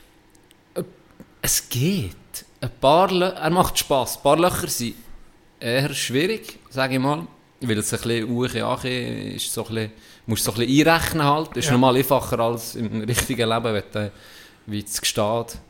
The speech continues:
Speaker 1: wo du einen hohen Hügel vor dir hast. Und dann
Speaker 2: Mhm.
Speaker 1: weisst du nicht so genau, wie viel muss ich. Hier rechnet der, der Simulator natürlich schön aus. Es gibt fünfzehn Meter Anche, dann kannst du es einfach abziehen.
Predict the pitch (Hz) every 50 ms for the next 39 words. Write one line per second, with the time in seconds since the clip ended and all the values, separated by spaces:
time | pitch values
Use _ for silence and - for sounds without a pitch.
0 | - - 107 101 - - - 101 95 110 113 107 107 98 95 101 107 110 - 123
1 | 110 - 117 113 110 107 107 104 110 107 104 98 98 - 101 101 95 95 - 113
2 | 110 - - 110 - - 107 107 98 98 98 - 110 107 104 104 110 117 120 117
3 | - 117 - - - - - - 123 131 127 120 113 110 101 - - 104 104 -
4 | - 98 92 - 95 - - 110 107 104 104 104 110 110 - - 107 107 101 -
5 | 117 110 110 - - - 113 110 107 110 113 110 107 - - - - - - -
6 | - - - - _ - - 98 - - 110 - - - 123 117 - - 110 104
7 | 104 110 113 107 - - 104 110 113 - 110 98 101 82 95 - - - 90 90
8 | 87 - - - - - 98 110 - - - - 120 123 123 120